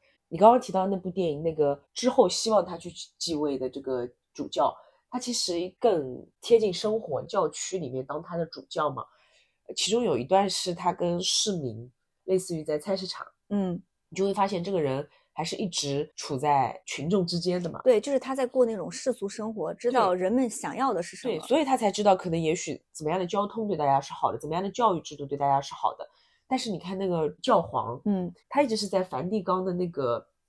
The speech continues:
Speaker 1: 类似于像宫殿一样的一个建筑里面，对吧？就是看上去他是更威严的，但是他是不是更知道民情？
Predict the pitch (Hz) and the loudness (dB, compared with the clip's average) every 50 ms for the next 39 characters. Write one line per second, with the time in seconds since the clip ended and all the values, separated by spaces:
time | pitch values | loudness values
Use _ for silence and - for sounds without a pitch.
0 | _ _ _ - 240 233 214 - 208 190 180 214 202 202 - 262 262 254 254 269 | _ _ _ 0 0 0 0 -2 -4 -4 -2 -4 -6 -2 -2 -2 0 2 2 2
1 | 208 160 139 135 131 123 120 117 120 117 104 82 131 - - 143 120 117 - - | 2 2 0 -2 -4 -4 -4 -6 -8 -8 -8 -8 -8 -6 -6 -4 -4 -4 -2 2
2 | 294 262 208 170 160 139 131 110 - 113 127 120 113 127 147 143 131 120 - - | 2 2 2 2 -6 -8 -8 -8 -6 -6 -6 -6 -2 -2 2 4 4 4 2 -2
3 | _ _ _ _ - - _ _ 277 277 - 285 269 254 - _ _ _ _ _ | _ _ _ _ -20 -20 _ _ -2 2 4 4 4 4 2 _ _ _ _ _
4 | _ - - 359 330 254 220 170 165 160 175 165 185 185 180 175 - 185 170 175 | _ -2 2 2 4 4 2 0 0 -2 -4 -4 -4 -6 -6 -4 -2 -2 -2 2
5 | 190 214 226 233 233 190 151 104 - - - - - - - 240 247 233 233 247 | 6 6 6 6 4 0 -2 -2 -4 -10 -14 -16 -14 4 4 4 4 4 -2 -4
6 | 240 - - - 233 226 - - 214 190 - - - 233 214 185 175 - _ - | -4 -6 -8 -8 -8 -8 -6 -2 -2 -2 -2 4 4 4 4 4 -4 -10 _ -10
7 | - 247 254 254 247 - 190 127 107 - - _ - 147 131 143 170 - - - | -6 -4 -4 4 8 10 10 10 8 6 0 _ -8 -8 -6 -6 -6 -8 -8 -10
8 | 151 117 120 127 | -10 -12 -12 -14